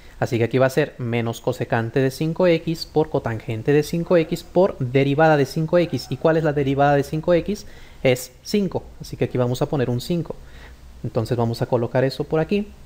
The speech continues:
Esta parte la pasamos exactamente igual. Este menos dos cosecante de cinco X también pasa igual porque esto no está afectado por la comilla.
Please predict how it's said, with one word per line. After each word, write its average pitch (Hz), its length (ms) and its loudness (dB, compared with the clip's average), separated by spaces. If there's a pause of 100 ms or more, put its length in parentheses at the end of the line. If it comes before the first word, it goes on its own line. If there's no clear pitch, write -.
(400)
Esta - 200 0
parte 160 260 2
la 139 100 2
pasamos 127 340 -4
exactamente 135 520 -4
igual. 175 340 2 (480)
Este 143 260 0
menos 120 240 2
dos 127 160 0
cosecante 139 420 -2
de 135 60 2
cinco 143 240 -2
X 147 200 -6
también 123 360 0
pasa 151 260 0
igual 147 320 4
porque 127 240 -4
esto 127 200 -4
no 123 80 -2
está 131 160 -2
afectado 139 440 2
por 143 120 -2
la 143 100 0
comilla. 135 400 0